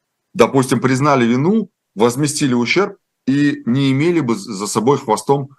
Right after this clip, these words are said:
никакого приговора. Но, к сожалению, пока это всё только на бумаге и звучит хорошо. На практике же ни одно обвинение по части сто семьдесят второй,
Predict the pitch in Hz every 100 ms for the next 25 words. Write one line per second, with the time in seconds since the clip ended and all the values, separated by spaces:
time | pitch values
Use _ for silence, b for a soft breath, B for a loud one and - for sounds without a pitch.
0 | b - 104 104 127 117 92 98 98 92
1 | 80 - _ _ _ _ _ _ _ _
2 | _ _ _ _ - 98 107 98 95 -
3 | _ _ _ _ _ _ _ - 107 101
4 | 131 151 127 107 98 95 92 - - 110
5 | 101 127 120 110 - 113 104 98 - 113
6 | 107 104 95 104 120 147 123 107 92 _
7 | _ _ _ _ 120 110 120 113 95 -
8 | 82 78 - - _ _ _ _ _ _
9 | _ _ - 107 127 147 - 113 104 101
10 | 98 110 120 123 120 98 101 110 123 110
11 | 95 98 95 95 90 113 107 - 104 107
12 | 95 - 104 131 151